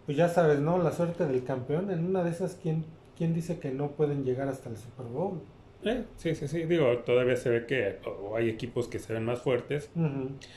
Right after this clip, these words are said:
Speaker 2: Pero, pues, eh, también, o sea, esto como cualquier deporte, eh, eh, importa más cómo termines, ¿no? Si terminas enrachado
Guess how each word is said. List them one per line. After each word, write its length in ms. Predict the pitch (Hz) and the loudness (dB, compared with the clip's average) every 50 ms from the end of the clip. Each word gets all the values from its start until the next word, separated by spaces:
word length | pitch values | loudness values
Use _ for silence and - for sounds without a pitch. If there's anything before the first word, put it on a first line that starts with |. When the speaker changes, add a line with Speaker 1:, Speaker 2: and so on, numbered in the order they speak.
| - - - - | -20 -12 -2 4
Speaker 2:
Pero, 220 | 208 214 196 175 | 4 6 6 4
pues, 140 | - - - | 2 2 0
eh, 120 | 135 - - - 151 - | 0 0 0 -6 -6 0
también, 360 | - - 160 220 269 294 294 | 0 2 2 4 2 2 2
o 60 | 196 127 | 2 2
sea, 480 | - 147 143 143 143 139 131 127 - - - - - - | 4 4 6 6 4 4 2 0 -2 -8 -16 -16 -6 -4
esto 520 | 139 135 - - 151 143 135 131 127 123 | -2 -2 0 2 2 2 2 2 0 0
como 200 | - 131 113 110 | 0 0 -2 0
cualquier 320 | 110 117 107 - - 139 135 | 0 -2 0 2 2 2 2
deporte, 460 | 135 131 131 - 143 - 120 - 113 | 2 0 2 0 0 0 0 0 -2
eh, 420 | 107 104 107 113 123 - - 131 131 | 0 0 0 0 -2 -2 -4 -4 -4
eh, 60 | 135 | -4
importa 380 | 123 120 - 143 135 - - 139 | -4 -2 0 -2 0 2 0 2
más 300 | 131 139 139 127 - - | 2 2 0 0 -2 -6
cómo 300 | - - 131 135 143 143 | -2 0 2 2 2 2
termines, 500 | - 120 117 120 120 139 147 135 113 107 | 2 2 2 2 4 2 4 2 2 0
¿no? 160 | 101 107 131 143 | 0 -2 -4 -4
Si 80 | - | -2
terminas 460 | - 135 117 120 139 147 156 156 156 | -2 -2 0 0 2 2 2 2 0
enrachado 680 | 151 123 113 113 110 110 - 127 120 117 131 170 208 | 0 0 0 -2 -2 -2 -2 0 2 2 2 0 -2